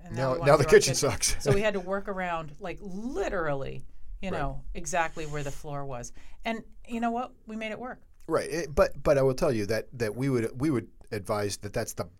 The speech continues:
Speaker 2: backward way to do it.
Speaker 1: Oh, it's totally
Speaker 2: Right?
Speaker 1: the backward way to do it.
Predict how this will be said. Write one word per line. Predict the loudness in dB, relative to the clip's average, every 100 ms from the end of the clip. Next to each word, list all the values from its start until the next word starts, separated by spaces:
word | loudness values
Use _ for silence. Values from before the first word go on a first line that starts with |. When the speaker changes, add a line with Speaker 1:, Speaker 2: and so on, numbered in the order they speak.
| -2
Speaker 2:
backward | 0 0 -4 -6
way | -6 -8
to | -8
do | -2
it. |
Speaker 1:
Oh, | 2 2
it's | 2
totally | -2 -2 -2
Speaker 2:
Right? | -4
Speaker 1:
the | -4
backward | -8 -10 -12
way | -12
to | -6
do |
it. | 0